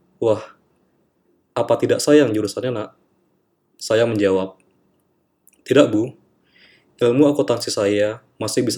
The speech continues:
dipakai untuk mendukung bisnis saya." Kemudian ibu itu terasa memaklumi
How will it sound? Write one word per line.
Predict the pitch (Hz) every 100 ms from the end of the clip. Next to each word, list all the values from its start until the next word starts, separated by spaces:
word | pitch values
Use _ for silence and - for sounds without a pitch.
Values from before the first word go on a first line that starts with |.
| 110
dipakai | 101 98 104 107 107
untuk | 101 104
mendukung | 110 101 - 123
bisnis | 107 - -
saya." | 98 95 98 - _ _ _ _ _ _ _ _ _ _ _ -
Kemudian | 110 107 127 139
ibu | 123 123
itu | 117 135 151 156 147
terasa | - 107 107 131
memaklumi | 135 123 - 110 110 120 127